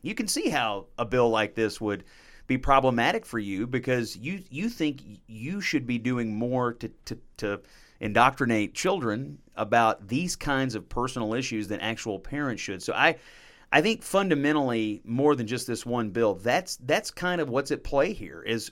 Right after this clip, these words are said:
who is in charge of these kids, who is supposed to be influencing these kids, and, and, and again, it gets back to this fundamental political question that's gonna be played out this fall. Who's fighting for parents and who's fighting against them, and I think you're gonna see Republicans drive this point home.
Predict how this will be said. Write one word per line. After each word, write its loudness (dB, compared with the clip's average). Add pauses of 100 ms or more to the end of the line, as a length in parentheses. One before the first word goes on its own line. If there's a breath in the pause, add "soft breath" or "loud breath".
(140)
who 2
is 0
in -2
charge 2
of 0
these -4
kids, -4 (420 soft breath)
who 6
is 2
supposed 2
to -4
be 0
influencing -4
these -8
kids, -6 (480)
and, 0 (200)
and, -4
and 0
again, -2
it -8
gets -4
back 0
to -2
this -6
fundamental -2
political 0
question -2
that's -6
gonna 0
be 0
played 2
out 4
this -4
fall. -2 (340)
Who's 6
fighting 6
for -4
parents 4
and -4
who's 2
fighting 2 (400 soft breath)
against 0
them, -6
and -2
I 2
think -2
you're -2
gonna -2
see -8
Republicans -2
drive -2
this -6
point -2
home. -4